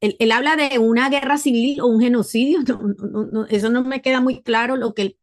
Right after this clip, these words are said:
plantea, pero él está condicionando, prac-, él, él está hablando desde el poder que tiene para evitar mayor derramamiento de sangre.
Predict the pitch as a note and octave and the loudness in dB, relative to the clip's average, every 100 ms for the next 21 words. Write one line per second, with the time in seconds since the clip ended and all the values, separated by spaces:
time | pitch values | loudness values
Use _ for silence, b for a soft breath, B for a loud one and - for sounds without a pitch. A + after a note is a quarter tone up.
0 | _ A#3+ B3 - - B3+ B3+ D4 E4+ E4+ | _ -6 -2 -2 0 0 0 0 -4 -2
1 | F#4 F#4 E4+ - B3 B3 C4+ B3 F3+ - | -2 -2 -2 -2 0 0 0 0 -4 -6
2 | _ b b b b _ - C#4+ C#4+ _ | _ b b b b _ -2 -2 -2 _
3 | - - - D4 D4 E4 G4+ - _ - | -16 -8 -4 -4 0 0 2 -2 _ 0
4 | F4+ F#4+ - _ _ _ _ _ C4+ B3 | 2 2 -2 _ _ _ _ _ 0 2
5 | C4+ C#4+ D#4 F4 C#4+ C4 B3 - - A#3+ | 2 2 0 -2 -2 0 2 -2 -4 -2
6 | A#3+ A3 - G3+ F#3+ A#3+ A#3 - - _ | 0 0 0 -2 2 2 2 -2 -10 _
7 | _ _ _ _ - A#3 A3 A3+ B3+ E4 | _ _ _ _ -6 -4 -2 0 2 0
8 | G#4+ _ b b _ - C4 B3 A#3 G#3 | -2 _ b b _ 0 2 2 0 -2
9 | - A#3 D4 - _ B3 B3 A3+ A3+ A3+ | -2 0 0 -4 _ 2 2 2 2 2
10 | A#3 C4+ C#4+ C4+ G#3+ G3 G3 C4 A3 - | 0 -2 0 2 2 2 0 0 0 0
11 | A3+ G3 E3+ - | 0 0 -4 -14